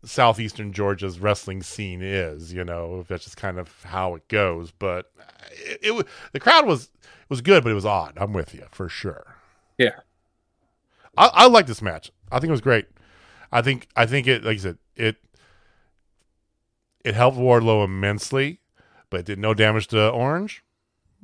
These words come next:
Speaker 1: I was
Speaker 2: Nope.
Speaker 1: good. I was good with all that.
Speaker 2: They both look good. Yeah,
Speaker 1: Yeah.
Speaker 2: this was a win-win situation. Finally, not like what they did to poor Scorpio Sky.
Speaker 1: Ah,
Speaker 2: I'm
Speaker 1: poor
Speaker 2: still
Speaker 1: Scorp-
Speaker 2: pissed about what they did to
Speaker 1: <laughs>
Speaker 2: Scorp. Um,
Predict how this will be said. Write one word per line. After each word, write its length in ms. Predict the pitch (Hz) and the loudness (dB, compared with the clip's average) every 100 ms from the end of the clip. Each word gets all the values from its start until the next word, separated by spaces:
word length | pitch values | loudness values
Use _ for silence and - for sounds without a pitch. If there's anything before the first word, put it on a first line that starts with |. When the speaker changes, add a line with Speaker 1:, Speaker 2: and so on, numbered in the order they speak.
| - | -2
Speaker 1:
I 100 | 131 | 0
was 20 | |
Speaker 2:
Nope. 80 | 170 | 2
Speaker 1:
good. 200 | 131 143 92 | -2 -6 -6
I 40 | |
was 100 | 113 | -4
good 120 | 185 | -2
with 100 | 175 | 2
all 180 | 156 233 | 2 2
that. 80 | 131 | 4
Speaker 2:
They 80 | 127 | 6
both 360 | 135 143 127 | 6 6 6
look 200 | 151 131 | 4 6
good. 300 | 131 110 95 104 | 6 4 2 4
Yeah, 260 | 127 110 | 6 6
Speaker 1:
Yeah. 60 | 98 | 6
Speaker 2:
this 180 | 131 170 | 2 4
was 100 | 143 | 4
a 80 | |
win-win 500 | 123 123 131 127 120 | 6 4 2 2 0
situation. 640 | 107 113 104 98 80 - - _ _ _ _ _ _ _ _ _ | 0 -4 -4 -6 -6 -16 -20 _ _ _ _ _ _ _ _ _
Finally, 460 | - 127 117 101 95 | 4 6 6 2 0
not 300 | 120 151 143 | 4 6 8
like 200 | 156 156 | 6 8
what 160 | 165 | 6
they 120 | 165 156 | 6 4
did 200 | 156 147 | 4 4
to 80 | |
poor 540 | 139 151 143 139 135 127 - - _ | 2 2 6 8 6 4 -6 -20 _
Scorpio 500 | - - 143 135 123 | -6 2 4 6 6
Sky. 380 | 123 123 113 107 | 6 6 6 6
Speaker 1:
Ah, 40 | 87 | 0
Speaker 2:
I'm 100 | 117 | -6
Speaker 1:
poor 140 | 104 98 | -4 4
Speaker 2:
still 180 | 147 143 | 6 6
Speaker 1:
Scorp- 40 | |
Speaker 2:
pissed 240 | 151 135 | 4 4
about 200 | 131 131 | 6 6
what 100 | 123 | 8
they 100 | 131 | 6
did 100 | 123 | 4
to 60 | 127 | 4
Speaker 1:
<laughs> 0 | |
Speaker 2:
Scorp. 640 | - 117 110 - 160 - - _ _ _ _ - | 2 2 2 0 -6 -14 -18 _ _ _ _ 0
Um, 520 | 117 113 110 104 104 | 4 4 2 -4 -10